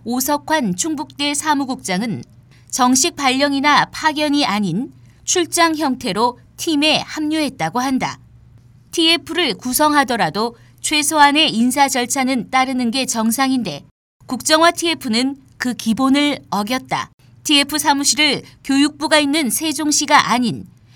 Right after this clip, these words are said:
서울의 국립국제교육원에 둔 점도 수상쩍다.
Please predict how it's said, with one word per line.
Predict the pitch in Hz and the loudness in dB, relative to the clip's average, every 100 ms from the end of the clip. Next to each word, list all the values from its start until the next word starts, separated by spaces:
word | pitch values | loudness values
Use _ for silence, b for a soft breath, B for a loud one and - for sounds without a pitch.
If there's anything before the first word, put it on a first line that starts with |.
| b | b
서울의 | - 302 269 262 247 135 | -6 -2 0 2 2 0
국립국제교육원에 | - 254 285 294 - 226 - 311 311 269 262 269 269 285 | 0 2 2 0 -6 -12 -2 -2 0 0 0 0 -2 -2
둔 | 262 | -4
점도 | 226 226 160 170 247 269 - | -4 -4 -6 -4 -4 -6 -18
수상쩍다. | - 320 320 311 302 302 - 151 - | -12 -6 -2 -2 -2 -4 -4 -6 -6